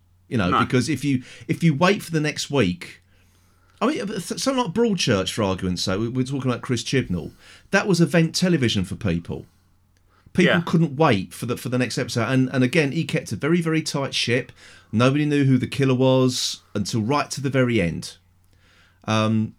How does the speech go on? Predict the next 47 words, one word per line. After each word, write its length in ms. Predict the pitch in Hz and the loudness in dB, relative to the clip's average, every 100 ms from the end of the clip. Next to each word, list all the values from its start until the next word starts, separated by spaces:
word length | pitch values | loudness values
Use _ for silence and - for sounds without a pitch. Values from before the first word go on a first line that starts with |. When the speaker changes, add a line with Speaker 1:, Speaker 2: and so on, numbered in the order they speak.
| _ | _
Speaker 1:
which 160 | 165 175 | -4 -2
is 120 | 165 | 0
really, 140 | 214 143 | 2 2
which 160 | 143 | 2
is 100 | 143 | 0
what 140 | - 151 | -2 2
you 80 | |
want 200 | 165 214 | 6 6
from 100 | 147 | 4
a 40 | 117 | 2
murder 280 | 110 101 98 | 4 4 4
mystery, 320 | 98 - - | 0 2 6
<laughs> 60 | |
really, 280 | 170 127 151 | 8 8 6
isn't 320 | 185 - 110 | 4 2 0
it? 180 | 110 - | -2 -4
So, 280 | - 139 131 | -4 2 4
Speaker 2:
Yeah. 240 | 127 127 101 - - - | 4 4 0 -6 -12 0
Speaker 1:
um, 480 | 147 151 151 147 - - _ _ | 2 2 0 -4 -10 -20 _ _
but 180 | 180 120 | 2 2
fine, 240 | - 208 151 | 4 4 6
and 140 | 156 | 4
I'm, 100 | 165 | 4
and 140 | 170 170 | 4 4
I'm 100 | 165 | 6
liking 380 | 180 196 190 | 4 4 2
what 120 | 165 139 | 2 0
he's 100 | 143 | -2
doing 100 | 135 | -2
with 140 | 131 | 0
Doctor 280 | 135 - 147 | -2 -2 -2
Who. 120 | 135 | 0
I 140 | 139 151 | 2 0
know 180 | 147 | 0
nothing 420 | 147 175 185 170 147 | 2 0 0 -2 -2
about 320 | 151 147 95 | -2 -2 -2
it 120 | - | -4
at 160 | - 127 | -2 0
all, 240 | 87 - _ _ - | 0 -4 _ _ -6
and, 340 | 117 113 110 110 | -2 -2 -2 -4
and 140 | 123 | 2
Speaker 2:
No. 160 | 135 165 | 6 6
Speaker 1:
people 160 | 147 | 4
who, 160 | 131 123 | 2 6
who 180 | 127 135 | 6 6
have 360 | 147 117 - - - - - | 4 0 -4 -20 -20 -20 -6
released, 640 | 117 113 104 - - - | 0 4 4 2 -4 -8